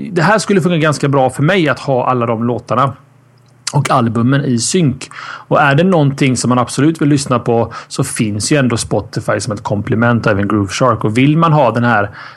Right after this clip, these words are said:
eh, att upptäcka ny musik så tror jag att Spotify Free räcker ganska långt om man bara vill sätt-, välja en låt och sen köra låtar som liknar den.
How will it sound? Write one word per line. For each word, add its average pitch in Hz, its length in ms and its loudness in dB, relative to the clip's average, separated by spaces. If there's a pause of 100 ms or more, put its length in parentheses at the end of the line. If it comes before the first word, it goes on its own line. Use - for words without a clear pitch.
(100)
eh, 113 240 2
att - 220 -8
upptäcka 120 520 -4
ny 104 360 -2
musik 110 500 0 (120)
så - 160 -6
tror 123 200 0
jag 107 60 2
att 101 60 -2
Spotify 110 580 -4
Free 120 500 0
räcker 107 220 -4
ganska 104 320 -4
långt 127 320 2
om 113 40 -4
man 113 100 0
bara 104 180 0
vill 101 140 -6
sätt-, - 220 -8 (160)
välja 139 360 2
en 143 100 2
låt 117 220 0
och 117 60 -4
sen 110 120 -2
köra 104 220 -2
låtar 107 240 -6
som 110 160 -6
liknar 110 420 -4
den. 117 300 -2